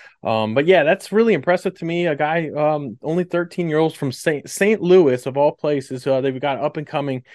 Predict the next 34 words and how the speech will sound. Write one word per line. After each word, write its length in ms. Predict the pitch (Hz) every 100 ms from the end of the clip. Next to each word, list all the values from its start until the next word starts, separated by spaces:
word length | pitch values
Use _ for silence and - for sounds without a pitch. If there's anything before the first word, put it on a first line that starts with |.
| - - _
youth 260 | 135 143 135
program 480 | 147 131 131 127 127
there. 320 | 127 127 - _ - _ _ _ -
Uh, 180 | 123 123
it's 220 | - 131
great 320 | - 143 160 165
to 80 |
see 320 | 135 - 143 139
they, 160 | 127
they, 180 | 123 131
they've 300 | 120 135 127
got 180 | 131 131
a 20 |
lot 140 | 135
of 60 | 135
support 400 | 127 - 139 127
for 180 | - 127
their 300 | 120 117 -
minor 360 | - 123 131 127
league 160 | 120
cricket 260 | 127 127 123
team 300 | - 127 120
as 100 | 107
well. 420 | 117 127 123 - _ _
So 420 | - 127 123 120 _ _ _ _
great 200 | 151 143
to 60 |
see 180 | 135 143
Adnan 320 | 135 139 127
Jam, 500 | 135 135 135 127 123
only 240 | 139 143 151
thirteen 440 | 165 160 156 170
years 200 | 160 147
old, 340 | 143 139 131